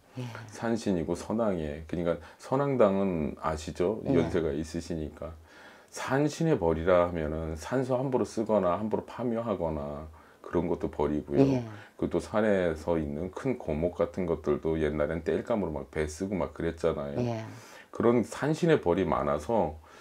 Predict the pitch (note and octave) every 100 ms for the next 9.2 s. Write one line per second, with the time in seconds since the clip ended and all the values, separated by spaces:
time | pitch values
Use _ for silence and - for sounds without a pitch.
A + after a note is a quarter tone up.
0 | - - F2 G2 G2+ F#2 - E2+ E2+ B2+
1 | D#3 _ - - - D#2 E2 G2 C3 B2
2 | G2 E2 C2 C2+ - C#2 C2 C2 C2 C2
3 | - - _ _ _ F2+ D3 C#3+ A#2 F2+
4 | E2+ D#2 F#2+ C#3 B2+ G#2+ - - - -
5 | - F#2 F#2+ G2+ C#3 C3 A2 A2 B2+ -
6 | - D#2 D2+ D2 C#2+ C#2 - - - D#3
7 | D3+ D3 B2+ - D#2 D2+ D2+ - - D#2
8 | - - E2+ E2+ F#2 D#2 - D2+ D2 D#2
9 | A2+ G2+